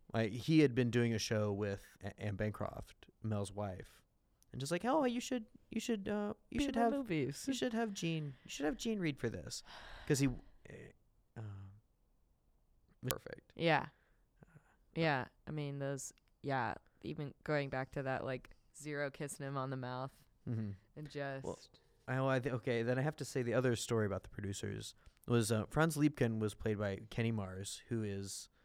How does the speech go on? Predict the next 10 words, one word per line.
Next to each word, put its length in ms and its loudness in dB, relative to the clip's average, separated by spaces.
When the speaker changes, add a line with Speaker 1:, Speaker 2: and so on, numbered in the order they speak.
Speaker 1:
who 180 4
is, 300 0
rest 160 -2
his 100 -6
soul, 300 -2
who 60 4
is 140 2
fabulous. 640 -2
Speaker 2:
Mm-hmm. 220 0
Speaker 1:
As, 240 0